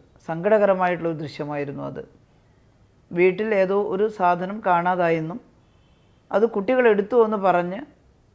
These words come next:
ക്രൂരമായിട്ട് മർദ്ദിക്കുന്നതായിട്ടാണ് കണ്ടത്. ഞാൻ കണ്ടിട്ടുള്ള ആ ദൃശ്യത്തിലാണെങ്കിൽ അത് "ഞങ്ങളല്ല അച്ഛാ എടുത്തത്" എന്ന് കുട്ടികൾ ദയനീയമായി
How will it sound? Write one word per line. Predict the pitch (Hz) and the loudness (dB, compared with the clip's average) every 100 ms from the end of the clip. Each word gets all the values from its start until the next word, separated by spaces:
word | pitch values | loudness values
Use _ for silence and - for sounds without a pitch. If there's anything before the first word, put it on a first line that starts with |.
| _ _ _ _ _ - | _ _ _ _ _ -4
ക്രൂരമായിട്ട് | 202 226 269 247 196 196 185 | 0 4 4 4 2 2 -2
മർദ്ദിക്കുന്നതായിട്ടാണ് | 190 160 156 208 208 170 160 156 151 151 - | -4 -4 -4 -4 -4 -2 -2 -2 -2 -8 -6
കണ്ടത്. | 156 139 104 - _ _ _ _ _ _ _ _ _ _ _ _ _ - | -8 -8 -12 -14 _ _ _ _ _ _ _ _ _ _ _ _ _ -8
ഞാൻ | 170 175 175 | -4 -2 -2
കണ്ടിട്ടുള്ള | 165 180 180 | -2 -2 2
ആ | 190 185 | 2 2
ദൃശ്യത്തിലാണെങ്കിൽ | 185 185 190 202 185 175 170 190 - - - - _ _ _ _ _ - | -2 -4 -4 -2 -2 -2 -6 -8 -10 -20 -20 -20 _ _ _ _ _ -4
അത് | 170 170 | -2 -2
"ഞങ്ങളല്ല | 160 175 196 175 | -2 2 2 4
അച്ഛാ | 190 - 196 | 2 2 0
എടുത്തത്" | 196 170 170 202 196 208 | 0 -2 -2 -2 2 2
എന്ന് | 185 | 0
കുട്ടികൾ | 185 170 180 190 370 - _ _ | -6 -4 -2 -2 -4 -12 _ _
ദയനീയമായി | - 170 175 202 214 185 185 | -4 -2 -2 -4 -2 0 -2